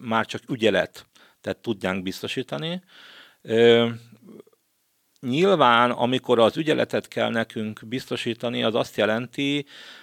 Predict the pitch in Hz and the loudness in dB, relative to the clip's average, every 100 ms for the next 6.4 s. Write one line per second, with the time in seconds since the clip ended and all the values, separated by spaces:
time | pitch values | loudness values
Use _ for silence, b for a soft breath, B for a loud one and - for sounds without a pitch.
0 | B _ - 107 104 107 110 110 107 104 | B _ -4 0 0 4 6 8 8 4
1 | - - 139 131 110 98 120 120 117 113 | -2 0 4 4 4 0 2 2 2 -2
2 | 110 101 - 98 - 98 - 117 131 131 | -2 -2 -2 -6 -4 -4 -4 -4 -4 -4
3 | 135 139 139 131 101 101 123 101 - 90 | -6 -6 -8 -6 -4 -2 0 -2 -4 -8
4 | 80 98 107 120 131 - 147 139 - - | -2 2 2 0 -4 -6 -6 -6 -4 -2
5 | - 110 113 - 131 - 135 143 127 139 | -2 -4 -8 -6 -8 -8 -6 -6 -6 -8
6 | 135 135 135 139 | -6 -6 -6 -10